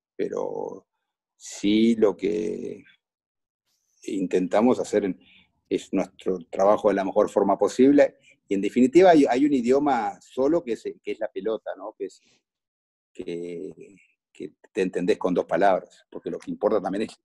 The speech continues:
es lo que, lo que, lo que tenés que hacer, y, y ahí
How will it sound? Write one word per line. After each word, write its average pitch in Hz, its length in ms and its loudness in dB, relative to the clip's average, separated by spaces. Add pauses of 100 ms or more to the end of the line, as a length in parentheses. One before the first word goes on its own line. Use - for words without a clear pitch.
(120)
es - 260 -8
lo 92 140 -4
que, 90 320 -12
lo 110 140 -6
que, 92 340 -14 (560)
lo 92 120 -2
que 95 120 -4
tenés 95 220 -6
que - 100 -2
hacer, 104 320 2
y, 95 140 -8
y 101 220 -4
ahí 104 360 2